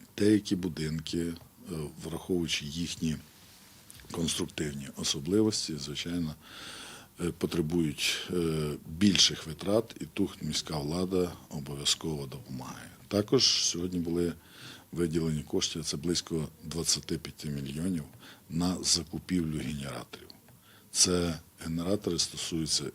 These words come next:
і для багатоповерхового житлового фонду, для освіти, культури, спорту, охорони здоров'я, також для наших комунальних підприємств, для того, щоб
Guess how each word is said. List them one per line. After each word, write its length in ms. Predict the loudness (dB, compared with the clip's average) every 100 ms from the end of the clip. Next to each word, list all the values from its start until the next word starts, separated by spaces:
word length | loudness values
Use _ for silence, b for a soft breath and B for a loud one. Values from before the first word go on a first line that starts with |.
| -4
і 120 | -2
для 360 | -2 -4 -4 -8 -14 -20 -20 -20 -20 -20 -20 -12 -12 -4
багатоповерхового 880 | -2 0 -2 -4 -6 -4 2 2 4
житлового 440 | -2 -4 -2 -2
фонду, 400 | -6 -8 -8 -8 -14 B B B -8
для 180 | -4 0
освіти, 580 | 2 2 0 -2 -6 -6 -12 -20 -18
культури, 480 | -16 -14 -4 -4 -2
спорту, 640 | -2 -2 -2 -4 -4 -8 -14 -14 -14
охорони 500 | -8 -4 0 0 -2
здоров'я, 560 | -6 -8 -8 -10 -12 -16 B B B B -6
також 360 | -4 -2 -4
для 140 | -2 0
наших 340 | 2 2 0 -4
комунальних 680 | -2 0 0 0 -4 -6 -10
підприємств, 800 | -14 -14 -10 -4 -2 0 -2 -8 -12
для 180 | -10
того, 260 | -8 -8 -6
щоб 180 | -6